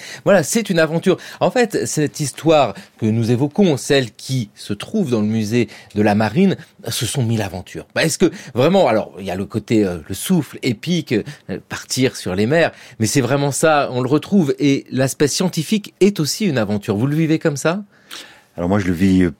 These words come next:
Speaker 2: plus que comme ça, parce que c'était toute ma vie. J'ai navigué, euh, une vingtaine d'années autour du monde. J'ai fait à peu près quatre tours du monde, donc j'ai plus de cent escales, donc ça a été vraiment ma vie. Et toute l'idée de ce musée rénové, c'est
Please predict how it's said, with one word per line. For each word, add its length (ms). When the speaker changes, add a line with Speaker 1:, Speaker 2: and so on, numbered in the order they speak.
Speaker 2:
plus 220
que 100
comme 180
ça, 260
parce 160
que 120
c'était 320
toute 180
ma 100
vie. 220
J'ai 120
navigué, 560
euh, 280
une 100
vingtaine 360
d'années 240
autour 280
du 140
monde. 420
J'ai 140
fait 160
à 20
peu 140
près 180
quatre 440
tours 200
du 120
monde, 360
donc 240
j'ai 100
plus 160
de 100
cent 220
escales, 480
donc 200
ça 100
a 20
été 180
vraiment 360
ma 120
vie. 240
Et 120
toute 360
l'idée 540
de 300
ce 160
musée 320
rénové, 640
c'est 240